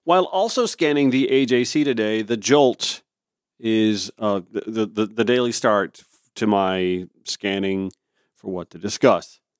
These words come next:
And, uh, Gre-, Greg Bluestein and Patricia Murphy, Tia Mitchell, and the staff at the A J C always put together nice little nuggets of what's going on politically. The one that leapt off the page for me today is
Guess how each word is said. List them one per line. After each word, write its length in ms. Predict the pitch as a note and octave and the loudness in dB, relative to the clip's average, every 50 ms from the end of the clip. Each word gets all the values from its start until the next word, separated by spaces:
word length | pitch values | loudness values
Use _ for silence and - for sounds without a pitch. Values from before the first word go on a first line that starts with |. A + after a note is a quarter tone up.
| _ _ _ _ _ _ _ _ _ _ _ _ _ | _ _ _ _ _ _ _ _ _ _ _ _ _
And, 240 | _ F#2 F2+ F2+ F2+ F2+ | _ -20 -20 -20 -18 -14
uh, 140 | F2 F2+ F#2 | -14 -14 -8
Gre-, 260 | - G#2+ A2 - - | -4 -2 -2 -2 -2
Greg 280 | - - A#2 A2 F#2+ | -2 0 0 0 2
Bluestein 400 | F2 A2+ A2+ G#2+ - - A2 G#2+ | 2 0 0 0 0 2 2 2
and 80 | G#2 F#2 | 2 0
Patricia 320 | - - - A2+ - - | -2 -4 -6 -4 -2 -2
Murphy, 300 | G#2 G2 G2 F#2+ - - | 0 0 0 0 -2 -6
Tia 220 | G2 - A2+ G#2+ G2 | -8 -2 0 0 2
Mitchell, 360 | F#2+ F#2+ F#2 - G2 F2+ F#2 | 2 0 0 0 -2 -2 -2
and 140 | F#2 F2+ E2+ | -2 -2 -4
the 60 | E2+ | -6
staff 380 | - - - F#2 F2 E2+ - - | -8 -6 -6 -4 -4 -4 -6 -10
at 60 | - | -10
the 120 | F2+ F2 | -8 -8
A 60 | F2 E2+ | -6 -6
J 100 | D#2+ F2 | -6 -6
C 280 | - - G#2+ G#2 F2+ - _ _ _ _ _ | -4 -4 -4 -4 -6 -8 _ _ _ _ _
always 240 | - C3 D#3+ F3 F3 | -2 0 2 2 0
put 160 | - - F3+ | 0 -2 -4
together 240 | C#3+ D3 C#3 C3+ B2 | -2 2 2 4 4
nice 260 | A2+ A2 A#2+ B2+ - - | 4 4 4 2 2 2
little 120 | C#3 B2+ | 2 2
nuggets 340 | A2+ A2+ A2 G2 A2 G2+ - | 2 2 0 0 -2 -2 -2
of 120 | A2 F#2 | -4 -4
what's 220 | F#2 G#2+ A2+ - - | 0 0 -2 -2 0
going 240 | - A2 A2 G#2+ G#2 | 0 2 4 4 4
on 160 | G2 G2 F#2+ | 2 0 0
politically. 480 | - G#2+ G#2+ G#2+ G2+ F#2 - F2+ E2 _ _ _ _ _ _ _ _ | -2 -4 -6 -6 -8 -8 -12 -16 -20 _ _ _ _ _ _ _ _
The 120 | G#2 A#2 | -2 -2
one 300 | A#2+ A#2+ C3+ D3 D#3+ E3 | 2 2 2 2 2 2
that 160 | D3+ C#3 - | 0 0 0
leapt 240 | - C3 D3+ D3 - | 0 0 0 2 2
off 160 | C#3+ C3+ - | 2 2 2
the 80 | - B2 | 0 -6
page 280 | - C3+ C3+ C3+ B2 | -2 0 2 2 2
for 120 | - - A#2 | 0 0 2
me 160 | A#2 C3 C#3+ | 2 2 2
today 600 | C3 - C3+ A#2 B2+ B2+ B2 A#2+ A#2+ A#2+ A#2 - _ _ _ _ | 2 0 0 0 2 2 2 2 0 0 -2 -4 _ _ _ _
is 540 | - B2 A#2+ A#2 A#2 A2+ A2+ A2+ G#2+ - | -2 0 0 2 2 2 0 0 -2 -4